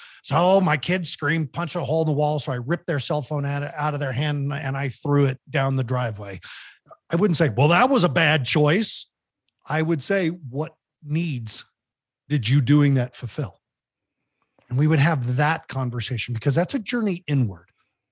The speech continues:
That's a journey towards their experience, their feelings, their thoughts, their influences. And that's where the work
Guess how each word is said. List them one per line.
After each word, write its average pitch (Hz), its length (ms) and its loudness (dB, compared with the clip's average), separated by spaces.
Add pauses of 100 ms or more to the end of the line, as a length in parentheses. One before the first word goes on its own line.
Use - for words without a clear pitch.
(220)
That's 147 180 -4
a 175 60 4
journey 151 520 4
towards 131 680 -2 (200)
their 143 260 -2
experience, 107 760 -12
their 139 260 2
feelings, - 680 -4 (540)
their 139 140 2
thoughts, 113 460 -2
their 139 240 0
influences. - 840 -6
And 139 160 -2
that's 196 220 -2
where 196 140 0
the 147 80 0
work 123 340 0